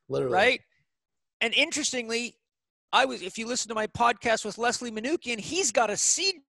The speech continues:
Speaker 2: bank that's massive where he's collecting seeds from all over the world and trying to keep them so no one else can get access to them.
Speaker 1: Amazing.
Speaker 2: So he, he's, and look, we have all these people spending billions of dollars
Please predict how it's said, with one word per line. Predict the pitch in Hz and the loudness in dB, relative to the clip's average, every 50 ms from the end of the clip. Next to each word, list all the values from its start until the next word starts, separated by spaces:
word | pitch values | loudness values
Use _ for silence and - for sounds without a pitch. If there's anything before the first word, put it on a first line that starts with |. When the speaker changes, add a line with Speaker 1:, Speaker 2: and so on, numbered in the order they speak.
| _ _ 220 | _ _ -2
Speaker 2:
bank | 185 185 175 196 190 _ 196 | 0 0 0 0 -4 _ -8
that's | 196 - - | -10 -10 -10
massive | 175 180 190 220 277 302 339 339 349 - - 180 160 185 185 - _ _ _ _ - | -12 -14 -6 0 2 4 4 4 4 2 2 0 -2 -4 -8 -12 _ _ _ _ -6
where | 220 202 | -4 -2
he's | 240 262 - - | -2 -2 -2 -2
collecting | - 247 262 269 - 226 233 - | -2 0 0 0 0 -2 -4 -4
seeds | - - 277 311 - - | -4 -4 -4 -4 -6 -8
from | - 247 254 | -6 -2 -2
all | 254 254 247 | 0 2 2
over | 247 233 220 226 | 0 0 -2 -6
the | 226 | -6
world | 220 269 359 415 359 226 214 233 226 - _ _ _ _ _ _ _ _ _ _ _ _ - | 0 2 4 6 6 4 4 2 -2 -6 _ _ _ _ _ _ _ _ _ _ _ _ -4
and | 233 240 | -4 -2
trying | - - - - 302 320 330 277 | -4 -2 2 4 4 4 4 2
to | 247 | -2
keep | - - - 311 349 - - | -6 -4 -2 -2 -2 0 2
them | 269 262 254 | 2 2 2
so | - - 269 | 0 -4 -2
no | 247 247 277 269 | -2 0 0 0
one | 254 254 | 2 2
else | 247 247 240 - - | 0 0 0 -2 -4
can | - 226 214 | -6 -4 -2
get | 220 226 | 0 2
access | 240 302 392 392 359 - - 220 165 - - | 4 4 4 4 4 2 0 0 0 -2 -4
to | - 160 139 | -4 -6 -8
them. | 127 117 107 _ _ _ _ _ _ _ _ _ - | -8 -10 -16 _ _ _ _ _ _ _ _ _ -10
Speaker 1:
Amazing. | 107 98 95 92 82 78 80 - - - _ - - | -8 -8 -8 -8 -12 -14 -16 -20 -20 -20 _ -20 -20
Speaker 2:
So | - - - 226 226 202 | -20 -10 -6 -4 -4 -4
he, | 185 185 - - | -4 -6 -10 -10
he's, | - 202 220 247 247 220 - - - - - _ _ - 226 240 214 | -6 -4 -2 -2 -2 -2 -4 -4 -4 -6 -8 _ _ -6 -6 -4 -2
and | 202 233 233 240 269 | -2 -4 -2 2 2
look, | 302 - 220 - | 2 2 2 2
we | 240 233 220 - | 0 0 2 2
have | 226 240 233 254 | 2 2 4 4
all | 277 311 311 | 4 4 4
these | 294 302 - - | 2 0 -4 -4
people | - 311 320 - 277 262 | -2 -4 -4 -4 -4 -6
spending | - - 269 269 262 254 240 220 | -4 -2 -2 -2 -2 -2 -6 -6
billions | 156 262 302 330 339 320 311 294 220 220 | -4 -2 0 0 0 0 -2 -4 -6 -2
of | 220 | 4
dollars | 226 277 320 320 277 247 254 240 - | 6 8 10 10 10 8 6 2 -2